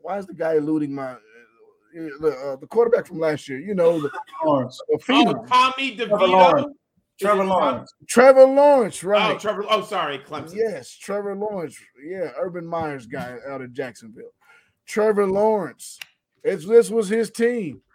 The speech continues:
Speaker 1: And
Speaker 2: Right.
Speaker 1: so he, and there was really, I mean, he played a little loose.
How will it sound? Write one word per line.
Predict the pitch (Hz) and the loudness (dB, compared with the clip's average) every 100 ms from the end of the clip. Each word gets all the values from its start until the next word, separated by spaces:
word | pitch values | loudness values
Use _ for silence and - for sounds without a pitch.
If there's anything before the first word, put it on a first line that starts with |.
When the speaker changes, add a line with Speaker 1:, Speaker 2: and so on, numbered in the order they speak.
| _ _ - | _ _ -12
Speaker 1:
And | 226 | -10
Speaker 2:
Right. | - | -4
Speaker 1:
so | 214 196 | -2 -2
he, | 190 214 | -4 -6
and | 170 196 | -8 -4
there | 214 | -2
was | 202 165 | -2 -4
really, | 185 226 208 | -2 -2 -2
I | 196 | -4
mean, | 202 | -4
he | 202 220 | -6 -6
played | - 202 214 | -6 0 0
a | 214 | 0
little | 202 202 196 190 208 | 0 -2 -4 -8 -8
loose. | 254 302 135 - | -6 -6 -10 -16